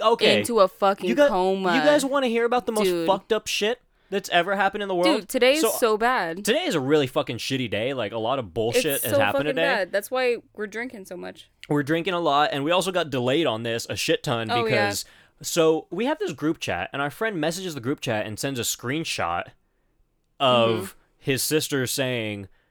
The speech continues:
Speaker 1: so pretty, basically, backstory, he just got a puppy.
Speaker 2: So
Speaker 1: Two
Speaker 2: cute. His name is
Speaker 1: adorable little
Speaker 2: Nacho.
Speaker 1: puppy. His
Speaker 2: I
Speaker 1: name's
Speaker 2: love him
Speaker 1: Nacho.
Speaker 2: so much.
Speaker 1: He's two months old.
Speaker 2: He's a baby.
Speaker 1: He is a fucking baby. And they message, and they're like, "Oh, hey,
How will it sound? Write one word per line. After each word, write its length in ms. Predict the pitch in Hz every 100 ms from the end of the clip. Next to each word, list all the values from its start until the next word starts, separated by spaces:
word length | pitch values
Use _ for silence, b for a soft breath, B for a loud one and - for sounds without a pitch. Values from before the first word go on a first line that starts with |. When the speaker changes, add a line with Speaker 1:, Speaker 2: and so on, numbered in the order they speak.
| _
Speaker 1:
so 180 | - 165
pretty, 180 | 170 156
basically, 480 | 147 147 143 127 110
backstory, 560 | 123 123 - 98 95
he 140 | 92 143
just 140 | 151
got 120 | 170
a 40 | 156
puppy. 500 | - 175 - 90 - _ _ _ - -
Speaker 2:
So 340 | - 214 208
Speaker 1:
Two 40 | 247
Speaker 2:
cute. 320 | 185 180 - -
His 180 | 156 147
name 140 | 160
is 60 | 180
Speaker 1:
adorable 240 | 196 185 190
little 80 |
Speaker 2:
Nacho. 160 | 180 170
Speaker 1:
puppy. 260 | 156 127 131
His 120 | 127
Speaker 2:
I 20 |
Speaker 1:
name's 180 | 135 196
Speaker 2:
love 120 | 190
him 60 | 139
Speaker 1:
Nacho. 180 | 120 117
Speaker 2:
so 220 | - 98
much. 340 | 165 165 - -
Speaker 1:
He's 200 | 131 127
two 260 | - 170
months 300 | 175 165 160 -
old. 400 | 117 95 85 - _ _
Speaker 2:
He's 280 | - 208 208
a 60 |
baby. 420 | 185 185 160 160 -
Speaker 1:
He 120 | 156
is 80 | 180
a 40 |
fucking 360 | - 240 233 156
baby. 460 | 117 120 92 87 - b b
And 140 | - 151
they 80 | 160
message, 680 | 147 151 170 - 123 104 101
and 100 | 117
they're 120 | 117
like, 360 | 113 107 107 - _ _ _ -
"Oh, 300 | 170 185 175
hey, 600 | 170 170 180 170 117 95